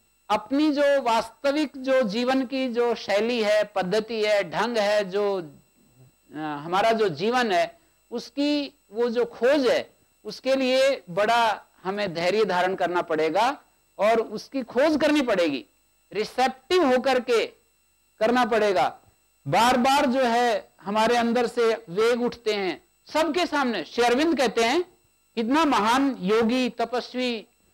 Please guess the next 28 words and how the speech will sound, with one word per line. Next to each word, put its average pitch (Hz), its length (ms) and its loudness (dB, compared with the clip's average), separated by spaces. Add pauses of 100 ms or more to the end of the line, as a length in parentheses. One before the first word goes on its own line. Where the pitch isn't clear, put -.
(200)
कितनी 254 600 -4
सामर्थ्यशाली 240 840 -2
व्यक्ति, 247 520 -4 (480)
उनका 247 340 0
जीवनी 226 400 -2
मैं 247 180 -2
पढ़ता 226 720 -2
रहा 196 300 0
हूं, 240 440 -4 (300)
वो 240 200 2
कहते 226 340 0
हैं 233 420 -4 (400)
कि 240 100 -4
मेरे 254 300 4
अंदर 269 380 2
कितनी 320 460 -2
बार 269 320 2
वेग 240 360 0
उठे 196 340 -2 (640)
कि 233 100 -2
मैं 247 320 2 (380)
छोड़ 247 240 2
छाड़ 226 300 0
करके 220 440 2
इस 190 120 -4
दुनिया 202 380 0
को 196 520 0
और 180 480 -2